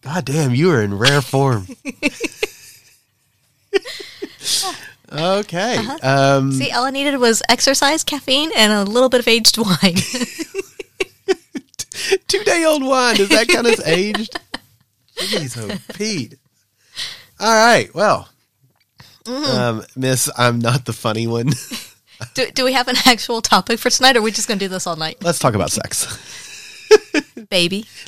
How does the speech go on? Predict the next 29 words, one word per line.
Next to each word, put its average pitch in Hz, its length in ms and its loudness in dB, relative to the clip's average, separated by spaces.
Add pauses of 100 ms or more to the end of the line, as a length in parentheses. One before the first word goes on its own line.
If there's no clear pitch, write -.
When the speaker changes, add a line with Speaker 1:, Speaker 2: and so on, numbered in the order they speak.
(380)
Speaker 1:
<laughs> 131 200 -4
Let's 135 360 0
talk 135 180 -2
about 147 240 2
sex, - 540 0
baby. 147 880 0 (800)
Um, 98 600 -8 (1300)
let's 127 240 -10
talk - 220 -4
about 131 300 -2
copywriting. 131 1040 2
<laughs> 175 60 6
Speaker 2:
I - 20 6
was - 100 2
gonna 240 100 2
say, - 200 2
I 208 40 2
don't 208 100 -4
remember 214 180 -2
the 196 80 -2
next 185 180 2
line 190 160 6
anyway. 196 340 6
<laughs> - 420 -2
Speaker 1:
Talk 113 160 0
about 104 160 2
you 98 120 2
and 95 100 0
me. 92 200 -2